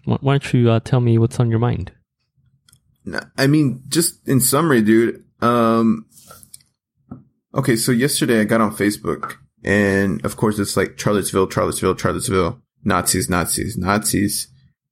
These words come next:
Speaker 2: and, you know, protest, protest, protest, Trump, Trump, Trump, controversy in his press conference, blah, blah, blah.
Speaker 1: Oh, that was the
Speaker 2: And then
Speaker 1: other
Speaker 2: I
Speaker 1: thing that was real stupid. Yeah, but anyway, keep going.
Speaker 2: It's all, it's all fucking dumb, dude.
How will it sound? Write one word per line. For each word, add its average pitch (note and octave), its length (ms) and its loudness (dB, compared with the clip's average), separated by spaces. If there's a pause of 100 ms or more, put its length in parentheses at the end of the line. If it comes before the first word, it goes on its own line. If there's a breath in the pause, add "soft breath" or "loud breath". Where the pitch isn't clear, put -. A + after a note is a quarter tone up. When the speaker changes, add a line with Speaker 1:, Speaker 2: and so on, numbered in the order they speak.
Speaker 2:
and, F2 720 0
you F#2+ 140 -6
know, D#2 180 -6
protest, - 500 -4
protest, - 420 -6
protest, A2+ 680 -2
Trump, - 280 -2
Trump, - 280 -6
Trump, G#2 500 -2
controversy - 800 -6 (440)
in F#2+ 220 -2
his A2 200 -2
press C3 260 -2
conference, A2 720 -4 (120)
blah, - 160 -6
blah, - 180 -8
blah. - 160 0 (260)
Speaker 1:
Oh, D3+ 40 0
that F3 220 0
was C3+ 160 -6
the A2+ 100 -4
Speaker 2:
And - 100 0
then C3+ 80 2
Speaker 1:
other D3+ 80 0
Speaker 2:
I - 40 -4
Speaker 1:
thing G2 80 -12
that F#2 80 -6
was F#2 140 -12
real F#2+ 120 -10
stupid. F#2 420 -16
Yeah, F#2 240 -10 (240)
but A2 100 -2
anyway, A2+ 180 0
keep B2+ 160 -10
going. G2+ 260 -10
Speaker 2:
It's - 220 -4
all, C#3 300 0
it's D#3+ 160 0
all A#3 160 0
fucking A#2 400 0
dumb, E2+ 320 -2
dude. E2+ 200 -12